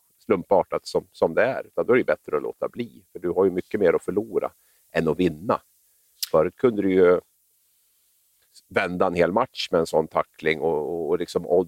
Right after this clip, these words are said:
risken att du blev bestraffad var ju extremt liten. Idag är det precis tvärtom. Det är ju jätterisk att, eh,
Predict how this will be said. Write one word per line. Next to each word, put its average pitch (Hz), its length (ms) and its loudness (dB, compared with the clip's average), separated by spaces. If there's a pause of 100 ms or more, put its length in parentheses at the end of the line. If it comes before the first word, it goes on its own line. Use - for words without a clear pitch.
(120)
risken 82 680 -4
att 78 140 -2
du 82 260 -6
blev 80 240 -2
bestraffad 87 600 -2
var 73 160 0
ju 71 80 -4
extremt 87 580 -6
liten. 82 440 -8
Idag 95 200 2
är 92 40 2
det 95 80 0
precis - 300 -12
tvärtom. 82 580 -4
Det 90 100 -14
är 87 40 -10
ju 78 380 -12
jätterisk 92 1000 -2
att, - 260 -10
eh, 69 100 -2